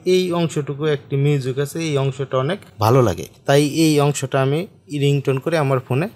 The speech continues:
ব্যবহার করব। তারপর কি করব, এখানে এইভাবে সিলেক্ট করার পর টিক চিহ্ন এখানে একটি ক্লিক করব। তারপর এখান থেকে আপনি নাম চেঞ্জ করে দিতে পারেন, যদি আপনি মনে করেন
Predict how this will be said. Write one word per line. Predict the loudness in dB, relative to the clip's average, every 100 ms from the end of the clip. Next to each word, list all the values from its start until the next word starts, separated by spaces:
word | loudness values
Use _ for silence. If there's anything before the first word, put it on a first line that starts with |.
| 4
ব্যবহার | 4 4 -2 -14
করব। | -18 -12 -2
তারপর | 0 0 -2
কি | -2 0
করব, | 0 0 -2
এখানে | -2 -2 0
এইভাবে | 0 -2 -2
সিলেক্ট | -2 -2 0
করার | 0 0 0
পর | -4 -4
টিক | -6 -4
চিহ্ন | -2 0 0
এখানে | 2 0
একটি | 0 -6
ক্লিক | -6 -8 -8
করব। | -16 -16 -10 -2
তারপর | 0 0 0 0 0
এখান | -2 -2 -2
থেকে | -2 -2
আপনি | 0 0 0
নাম | 0 -2
চেঞ্জ | -2 -2 -2
করে | -2 -2 -2
দিতে | -6 -4
পারেন, | -4 -6 -12 _
যদি | 2 6 6
আপনি | 4 2 2
মনে | 2 0
করেন | -2